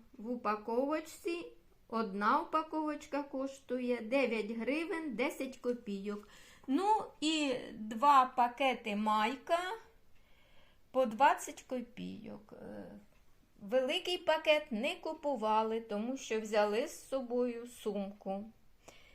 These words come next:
Оце такі невеликі покупки ми сьогодні з Вікулею зробили на п'ятсот двадцять вісім гривень десять копійок. Зараз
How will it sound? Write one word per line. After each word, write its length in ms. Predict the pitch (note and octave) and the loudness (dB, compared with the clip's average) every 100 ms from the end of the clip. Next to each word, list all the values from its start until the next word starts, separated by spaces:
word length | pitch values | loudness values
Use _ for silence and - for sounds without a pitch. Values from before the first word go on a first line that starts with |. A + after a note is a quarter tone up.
| - | -4
Оце 280 | C#5 C5 C5 B4 | 2 6 6 6
такі 360 | D4+ - D4+ D#4 - - - | 0 0 -2 -4 -18 -18 -4
невеликі 800 | D4+ G4 F#4+ C#4+ C#4+ C#4 C4+ B3 | 2 4 8 8 8 -2 -4 -4
покупки 1040 | - B3 B3 - A3 G#3 - - D#4 G4+ - - - - _ - _ _ _ _ _ B3 | 6 6 6 -2 -4 -6 -10 -2 -2 -2 -10 -20 -20 -20 _ -20 _ _ _ _ _ -4
ми 260 | B3+ B3 | 2 2
сьогодні 720 | B3 C4 C4 A#3 G#3+ A3+ A3 - | 2 0 2 2 0 -2 -4 -4
з 140 | A3 | -4
Вікулею 760 | A#3+ D#4+ - F#3 F3 - - - - - | 2 2 2 -6 -6 -6 -8 -14 -20 -16
зробили 720 | G#3+ C#4 D4+ G#3 G#3+ A3+ B3 | -4 6 6 6 2 4 2
на 180 | B3 C#4+ | 2 2
п'ятсот 460 | D4 D4+ - E4 | 6 4 4 -2
двадцять 480 | B3 C#4 C#4 C4+ C4 | 2 2 2 -2 -4
вісім 500 | B3 B3 A#3+ A#3+ A#3+ | -6 -6 0 0 0
гривень 640 | B3 A#3+ G#3+ G#3+ G#3+ A#3+ - - - - - | 0 2 2 0 -2 -4 -8 -16 -20 -20 -4
десять 680 | G3+ C#4+ B3+ - A#3+ - | 6 8 6 0 -4 -4
копійок. 960 | - A3 F#3+ F#3+ - G3+ G#3 A#3 D#4 C#4+ C4+ | -10 -6 -6 -6 -10 -8 -8 -8 -8 -8 -8
Зараз 420 | A#3 A3 A3 F#3 | -6 -4 -4 -8